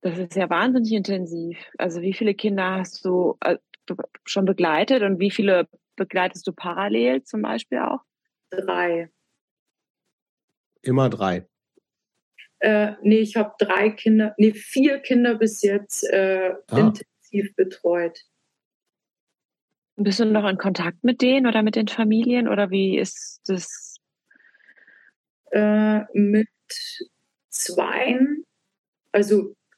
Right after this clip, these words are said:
Speaker 2: jetzt klar mit dem aktuellen Kind. Mit dem Kind, das ich davor betreut hab, bin ich auch noch im Kontakt.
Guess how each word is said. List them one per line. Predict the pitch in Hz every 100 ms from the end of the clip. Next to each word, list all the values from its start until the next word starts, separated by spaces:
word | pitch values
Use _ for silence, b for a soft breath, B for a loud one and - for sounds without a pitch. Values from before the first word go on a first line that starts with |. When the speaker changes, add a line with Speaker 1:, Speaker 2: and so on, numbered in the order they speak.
| -
Speaker 2:
jetzt | 190 190 190 -
klar | 196 185 208
mit | 208 196 190
dem | 180
aktuellen | 220 - - 247 233 233 226
Kind. | - 254 254 262 B B B B -
Mit | 214 -
dem | 202 208
Kind, | 262 247 247
das | 196
ich | 185 -
davor | 196 196 220 254
betreut | 262 - 226 226 220
hab, | 214 208
bin | - 196
ich | 196 -
auch | 226
noch | 240 254
im | 247
Kontakt. | 240 240 226 - 226 233